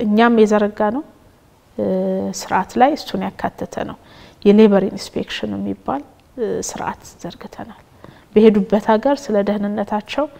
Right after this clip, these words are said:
የምንከታተልበት ስርዓት ነው ይሄ ስርዓት። በሌላ መንገድ ወደ ሀገሩ መንግስት፣ ወደኛ ኤምባሲ «ይሄ ስራ ቦታ አልተመቸኝም፣ ይቀየርልኝ» ብለው ቢጠይቁ ማስቀየር ይችላሉ ማለት ነው፣ መጥፋት ሳያስፈልጋቸው። አንዴ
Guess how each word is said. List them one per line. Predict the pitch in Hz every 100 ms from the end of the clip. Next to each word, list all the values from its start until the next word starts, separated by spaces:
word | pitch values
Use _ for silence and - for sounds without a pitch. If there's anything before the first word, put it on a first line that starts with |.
| - -
የምንከታተልበት | 214 202 185 185 - 185 180 - 202 190 - 185
ስርዓት | - - - 185
ነው | -
ይሄ | 196 202
ስርዓት። | - 226 - - - - - - - - -
በሌላ | 202 196 190
መንገድ | 202 208 285 294
ወደ | 202 196 185 190 190 202 214
ሀገሩ | 202 196 190 190 185 185
መንግስት፣ | 196 196 202 247 - -
ወደኛ | 208 185 185 196 196
ኤምባሲ | 185 185 196 - 285 311 - -
«ይሄ | - 208
ስራ | 196 190 185
ቦታ | 190 190
አልተመቸኝም፣ | 233 196 202 185 - - 190 196 185 - _ _
ይቀየርልኝ» | 214 - - 185 185 185 190
ብለው | 208 190 196
ቢጠይቁ | 208 202 208 226 370 370 - - -
ማስቀየር | 190 - - 185 202
ይችላሉ | - - 196 196 214
ማለት | 220 196 208
ነው፣ | 220 196
መጥፋት | 196 - - 185
ሳያስፈልጋቸው። | - 208 202 - 208 208 - 208 - -
አንዴ | 254 311